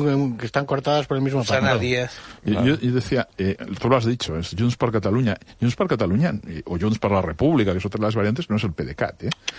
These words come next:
Speaker 3: O sea, eh, el P D cat ahora mismo, en el Parlamento de Cataluña, no tiene diputados.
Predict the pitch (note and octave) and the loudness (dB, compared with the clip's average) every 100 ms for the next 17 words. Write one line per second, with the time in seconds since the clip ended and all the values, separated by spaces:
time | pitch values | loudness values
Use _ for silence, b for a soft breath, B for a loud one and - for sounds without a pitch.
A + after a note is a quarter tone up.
0 | B B C3+ - - B2 A2+ - - B2+ | B B 0 0 -2 0 0 -4 0 4
1 | A#2+ A#2 F#3+ G3+ E3 F#3+ D#3+ G2 F#2+ G2 | 4 4 2 4 0 0 0 2 0 0
2 | G3+ G#2+ G2 E2+ G#2+ E3+ B2 G2 C#2 F#2 | 0 0 -2 -2 0 0 -2 -2 -2 -2
3 | F#3+ A#2+ B2 D#3+ G#2+ C#2+ D2+ - C#2+ - | 0 0 0 0 -2 -4 -6 -8 -8 -14